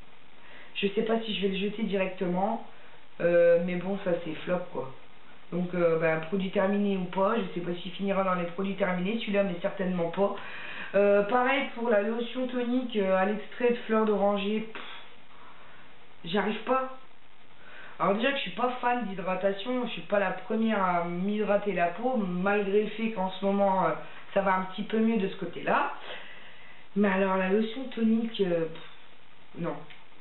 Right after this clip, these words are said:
Non, non, non, non, non. Non, j'y arrive pas, quoi. Pff, j'y arrive pas.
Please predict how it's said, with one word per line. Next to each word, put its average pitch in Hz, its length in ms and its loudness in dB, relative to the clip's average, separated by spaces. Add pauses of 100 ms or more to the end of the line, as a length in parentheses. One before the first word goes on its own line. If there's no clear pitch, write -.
(360)
Non, 175 320 0
non, 170 240 0 (160)
non, 175 300 -2
non, 214 220 4
non. 208 260 0 (1700)
Non, 233 280 4
j'y 208 80 2
arrive 190 280 2
pas, 262 140 4
quoi. 196 220 -2
Pff, - 520 -10 (220)
j'y 190 100 4
arrive 190 280 2
pas. 170 220 -4